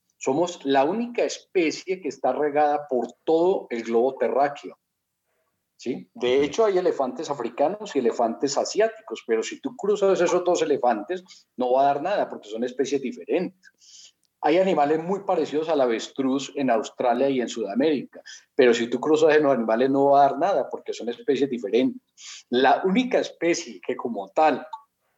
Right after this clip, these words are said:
Speaker 1: está regada por todo el globo terráqueo somos nosotros. Según las últimas teorías antropológicas, nacimos en África y de ahí nos extendimos,
Speaker 2: Ujú,
Speaker 1: y
Speaker 2: sí,
Speaker 1: el
Speaker 2: sí.
Speaker 1: último continente al que llegamos fue América, precisamente. Y,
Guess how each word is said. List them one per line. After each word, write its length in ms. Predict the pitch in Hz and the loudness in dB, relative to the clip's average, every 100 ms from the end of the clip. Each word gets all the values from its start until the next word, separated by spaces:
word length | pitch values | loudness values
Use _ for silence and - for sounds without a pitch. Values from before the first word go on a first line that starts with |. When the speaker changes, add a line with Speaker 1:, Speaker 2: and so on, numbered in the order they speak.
| _ _ - | _ _ -4
Speaker 1:
está 300 | - 151 151 | -2 0 0
regada 520 | 180 180 180 185 185 | 2 2 2 0 -2
por 200 | 131 - | -6 -2
todo 100 | 147 | -2
el 60 | |
globo 220 | 160 165 165 | 2 0 0
terráqueo 360 | 120 120 151 | -2 -2 -2
somos 200 | 127 123 | -4 -2
nosotros. 600 | 131 104 147 151 - - _ _ _ | -2 -2 -4 -4 -14 -20 _ _ _
Según 380 | - 131 113 123 | -6 -2 0 2
las 160 | 147 151 | 0 -2
últimas 400 | 151 160 143 - | -4 -2 -2 0
teorías 560 | 127 120 123 143 - - | 0 2 2 0 -2 -4
antropológicas, 920 | 120 - 120 - 107 110 123 151 143 | -4 -4 -6 -2 0 0 0 -4 -2
nacimos 440 | 110 101 113 139 | -2 -4 -4 -4
en 140 | 127 113 | 0 0
África 380 | 107 151 147 131 | 0 -2 -2 0
y 60 | |
de 60 | 107 | 2
ahí 120 | 98 | 0
nos 180 | 117 135 | -2 -4
extendimos, 600 | 117 107 101 101 120 98 | -4 -4 -4 -2 -2 -4
Speaker 2:
Ujú, 100 | 110 131 - | -6 -12 -10
Speaker 1:
y 80 | 120 | -2
Speaker 2:
sí, 60 | 117 | 0
Speaker 1:
el 100 | 117 | 2
Speaker 2:
sí. 40 | |
Speaker 1:
último 360 | 156 - 190 151 | 0 -2 -10 -8
continente 540 | 131 123 117 113 117 | -10 -6 -2 -2 0
al 80 | 143 | 0
que 120 | 135 | 0
llegamos 380 | 110 98 101 117 | 0 -2 0 0
fue 80 | 131 | 0
América, 480 | 151 220 180 - - | 0 0 -2 -6 -8
precisamente. 800 | 104 92 107 139 185 185 - - - - - _ _ | -10 -10 -4 -2 -2 -4 -12 -20 -20 -20 -20 _ _
Y, 140 | 156 | 0